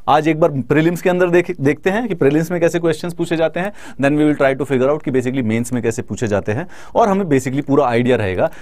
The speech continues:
कि जब हमें बुक पढ़ेंगे हम मॉडर्न इंडियन हिस्ट्री की, so what exactly would be the purpose behind it।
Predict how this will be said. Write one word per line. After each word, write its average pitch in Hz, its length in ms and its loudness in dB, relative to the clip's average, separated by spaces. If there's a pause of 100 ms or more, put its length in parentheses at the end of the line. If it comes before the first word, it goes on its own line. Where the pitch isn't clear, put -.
कि 143 80 2
जब 160 140 4
हमें 180 240 -2
बुक 170 160 2
पढ़ेंगे 123 360 2
हम 90 180 0 (220)
मॉडर्न 113 260 2
इंडियन 113 240 -2
हिस्ट्री 107 260 -2
की, 107 120 -6
so - 240 -10
what 139 180 0
exactly 107 440 -2 (840)
would 120 120 2
be 123 80 2
the 123 100 2
purpose 110 340 0
behind 87 320 -2
it। 78 80 -10